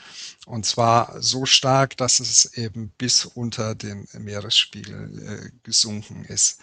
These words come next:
Dieser Vorgang hat bis vor etwa, äh, fünfundzwanzig Millionen Jahren gedauert. Und da ist dann sogar in der Zwischenzeit lag es so tief, die, beziehungsweise der Meeresspiegel hat sich in der,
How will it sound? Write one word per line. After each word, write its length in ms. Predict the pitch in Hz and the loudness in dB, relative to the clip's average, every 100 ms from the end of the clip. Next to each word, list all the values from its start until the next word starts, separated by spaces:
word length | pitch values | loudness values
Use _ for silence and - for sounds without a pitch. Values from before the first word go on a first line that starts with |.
| - - - - _ | -18 -16 -16 -16 _
Dieser 300 | 123 117 117 | -2 0 0
Vorgang 1040 | - 131 135 123 139 131 131 127 127 123 120 | 0 4 4 8 6 6 0 -4 -10 -12 -10
hat 540 | - 120 123 - - _ _ | -2 2 0 -2 -10 _ _
bis 340 | 131 - - | 2 6 6
vor 480 | - - 127 123 113 | 4 0 0 0 0
etwa, 520 | 113 - 113 113 113 | -8 -6 -2 0 0
äh, 260 | - 120 117 | -4 -10 -8
fünfundzwanzig 1040 | - - 120 117 113 - 113 110 - - | -8 -6 -6 -4 2 2 2 -2 -2 -2
Millionen 460 | 113 101 107 104 101 | -6 -6 -6 -6 -8
Jahren 520 | 98 95 101 101 98 - - | -4 -2 -2 -6 -14 -20 -20
gedauert. 580 | - 107 95 95 - - - - - - - - _ | -12 -8 -8 -10 -12 -18 -8 -6 -6 -10 -16 -20 _
Und 460 | 113 110 - - - _ _ _ _ _ - - _ | -2 0 0 -2 -6 _ _ _ _ _ -20 -20 _
da 320 | 123 131 131 | 8 10 10
ist 400 | 135 160 - - | 8 8 6 8
dann 240 | 151 151 135 | 6 6 2
sogar 640 | 127 104 127 147 165 - _ - | -2 4 8 10 8 6 _ -6
in 120 | 151 | -4
der 280 | 135 143 135 | 0 2 2
Zwischenzeit 960 | - 143 147 165 - 151 147 143 - - - | 2 4 6 6 4 6 6 6 2 0 0
lag 260 | 127 123 | 2 4
es 80 | 117 | 2
so 160 | - 131 | 0 -2
tief, 340 | - 165 - | 0 0 0
die, 240 | - 127 117 | -2 -4 -2
beziehungsweise 640 | 117 - 127 127 117 104 | -4 0 2 2 0 -4
der 180 | 120 117 | -4 -4
Meeresspiegel 1160 | 117 120 143 139 - - 147 143 143 139 139 127 | -2 0 4 6 4 4 -2 2 4 4 2 0
hat 160 | 135 | -2
sich 240 | - 123 139 | -2 -2 -4
in 120 | 123 | -2
der, 140 | 123 | -2